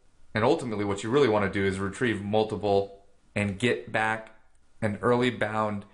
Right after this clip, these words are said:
entity class based on code generation using C R M service util. So we showed you how to do that, which then allows you to have a very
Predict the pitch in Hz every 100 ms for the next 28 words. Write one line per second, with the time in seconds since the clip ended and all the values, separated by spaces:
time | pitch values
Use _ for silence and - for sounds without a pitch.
0 | _ 113 101 104 110 101 113 101 101 -
1 | 101 101 - 107 95 - 120 117 110 95
2 | 92 90 - 107 101 98 98 - 113 117
3 | 117 123 98 95 101 104 135 - - -
4 | 98 95 113 104 110 120 131 110 127 -
5 | - _ _ - - 107 - 117 120 120
6 | 120 117 113 107 113 107 101 98 107 107
7 | 107